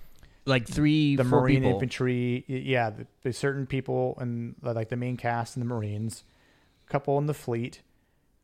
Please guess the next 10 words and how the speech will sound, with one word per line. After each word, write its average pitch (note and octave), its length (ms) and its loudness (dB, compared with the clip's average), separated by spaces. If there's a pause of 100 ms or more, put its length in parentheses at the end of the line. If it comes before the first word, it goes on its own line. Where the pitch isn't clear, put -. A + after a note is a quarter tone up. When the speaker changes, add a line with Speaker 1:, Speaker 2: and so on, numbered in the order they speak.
(120)
Speaker 2:
and A#2 520 0
Speaker 1:
We C3 100 2
get D3+ 80 8
a C#3+ 60 8
little B2+ 280 4
bit C3+ 200 6
of, A2+ 280 6
uh, G#2+ 420 4 (1600)
Rico's A#2 640 4
family. B2 560 2